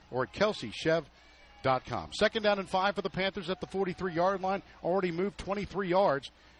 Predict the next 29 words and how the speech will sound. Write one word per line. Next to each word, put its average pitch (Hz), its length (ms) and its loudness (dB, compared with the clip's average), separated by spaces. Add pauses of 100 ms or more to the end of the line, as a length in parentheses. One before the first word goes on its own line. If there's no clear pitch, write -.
in 120 100 -6
a 117 40 -6
couple 156 240 -2
of 147 60 -2
plays. 143 440 0
Two 160 140 -2
wide 151 180 4
receivers 147 420 -2
to 151 100 -4
the 123 60 -4
right 143 280 0
side. 127 240 -2
Shotgun 151 500 -2 (240)
set 156 240 0
up 147 180 0
now. 139 220 0
Schuster 156 400 0
with 151 120 0
a 131 40 -4
give 160 160 -2
to 143 80 -2
Flowers. 156 500 2 (220)
Flowers 190 380 4
gets 185 240 0
to 190 100 -2
the 165 100 4
forty-five-yard 180 840 2
line, 113 320 -2 (640)
and 135 400 0